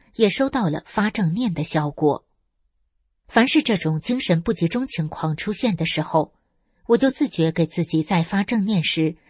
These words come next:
加长清理自己的时间和加长向外发的时间，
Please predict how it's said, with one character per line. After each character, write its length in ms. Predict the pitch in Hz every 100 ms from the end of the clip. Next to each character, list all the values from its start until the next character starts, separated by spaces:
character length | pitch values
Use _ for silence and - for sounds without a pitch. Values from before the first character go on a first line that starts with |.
| _ -
加 180 | 294
长 360 | 285 - 160 160
清 200 | - 269
理 140 | 214
自 160 | 151 180
己 140 | -
的 80 | 151
时 200 | 143 -
间 300 | 151 226 226 - - -
和 240 | 180 170
加 240 | 170 262
长 320 | 262 - 151 156
向 240 | - 196
外 180 | 269 202
发 240 | - 156
的 100 | 156
时 180 | 156 -
间， 300 | 151 180 170